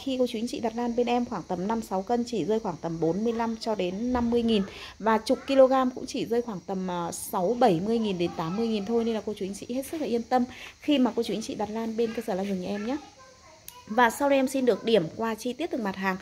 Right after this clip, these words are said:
báo giá đến cô chú anh chị và các bạn những cái mặt hàng hiện tại bên cơ sở lan rừng nhà em đang có ạ. Ờ, trước tiên là em muốn giới thiệu đến cô chú anh chị đó chính là cái lô hoàng lạp ạ. Một cái dòng lan gần như là chịu nắng một trăm phần trăm. Cô chú anh chị có thể nhìn thấy hàng cực kỳ là tươi và nhiều lá đẹp tuyệt vời như thế này.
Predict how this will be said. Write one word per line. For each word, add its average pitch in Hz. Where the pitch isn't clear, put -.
báo 208
giá 214
đến 208
cô 247
chú 233
anh 208
chị 285
và 202
các 269
bạn 277
những 202
cái 214
mặt 247
hàng 214
hiện 208
tại -
bên 214
cơ 214
sở 190
lan 185
rừng 190
nhà 185
em 196
đang 190
có 175
ạ. 240
Ờ, 202
trước 370
tiên 302
là 269
em 247
muốn 226
giới 202
thiệu 277
đến 196
cô 247
chú 240
anh 214
chị 285
đó 180
chính 214
là 247
cái 175
lô 226
hoàng 202
lạp 180
ạ. -
Một 208
cái 220
dòng 240
lan 254
gần 214
như 233
là 233
chịu -
nắng 202
một 254
trăm 233
phần 214
trăm. 233
Cô 233
chú 208
anh 202
chị 247
có 208
thể 233
nhìn 185
thấy 185
hàng 214
cực 202
kỳ 202
là 185
tươi 262
và 202
nhiều 180
lá 160
đẹp 208
tuyệt 190
vời 185
như 214
thế 208
này. 226